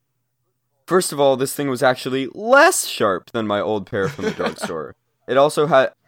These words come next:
Speaker 1: I also had to use two hands to cut at all, which I never had to do with my old pair. The first few redacted that I managed to cut with this flew all over the place as usual.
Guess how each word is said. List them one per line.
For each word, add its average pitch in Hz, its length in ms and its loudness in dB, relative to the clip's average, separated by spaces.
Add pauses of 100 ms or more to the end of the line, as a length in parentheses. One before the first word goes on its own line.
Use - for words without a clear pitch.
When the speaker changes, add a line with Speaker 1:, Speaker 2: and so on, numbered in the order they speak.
(120)
Speaker 1:
I 143 120 4
also 147 300 0
had 123 200 -2
to - 120 -8
use 101 160 -8
two 170 260 -6
hands 151 480 -6
to 120 100 -8
cut 131 320 0
at 98 200 -4
all, 113 440 0 (500)
which 120 200 -8
I 120 100 -2
never 131 320 -2
had 113 220 -2
to 104 60 -12
do 98 200 -6
with 90 180 -8
my 90 140 -8
old 85 240 -10
pair. 58 300 -14 (380)
The 120 120 0
first 175 300 -6
few 156 320 -2
redacted 98 680 0
that 110 120 -2
I 110 40 -2
managed 117 440 -6
to 117 80 -6
cut 120 200 -6
with 101 180 -8
this 98 200 -8
flew 127 220 -6
all 165 340 2
over 165 260 0
the 131 100 -2
place 113 300 -6
as 98 160 -12
usual. 90 500 -8